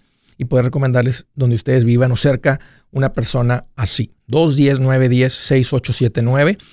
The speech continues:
Otra manera es que vayas a mi página, andresgutierrez punto com. Ahí en el área de profesionales recomendados hay un botoncito que dice, "Quiero ser un P R".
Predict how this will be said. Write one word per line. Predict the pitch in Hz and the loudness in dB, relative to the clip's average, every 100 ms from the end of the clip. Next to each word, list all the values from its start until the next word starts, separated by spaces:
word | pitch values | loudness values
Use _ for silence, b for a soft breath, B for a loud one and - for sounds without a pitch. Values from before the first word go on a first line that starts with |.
| B | B
Otra | 151 156 214 | -2 2 2
manera | 190 160 156 | 4 2 2
es | 156 | 0
que | - | 0
vayas | 139 135 131 | 0 2 0
a | 135 | 0
mi | 120 | 0
página, | 147 131 131 | 0 0 2
andresgutierrez | 120 117 127 120 123 117 | 2 2 0 0 -2 -2
punto | 127 117 | -4 -4
com. | - 117 - b b b b - | -4 -6 -6 b b b b 0
Ahí | 127 | 2
en | 185 | 4
el | 208 | 4
área | 190 190 | 4 2
de | |
profesionales | 175 147 - 143 156 | 0 -2 0 0 0
recomendados | 175 175 147 123 131 | 0 0 2 2 2
hay | 131 | 0
un | 135 | 2
botoncito | 143 147 131 120 139 | 2 0 0 -2 -4
que | |
dice, | 123 123 | -2 -2
"Quiero | - 143 135 | 0 2 2
ser | 127 | 0
un | 120 120 | 0 -2
P | 117 | 0
R". | 113 | -2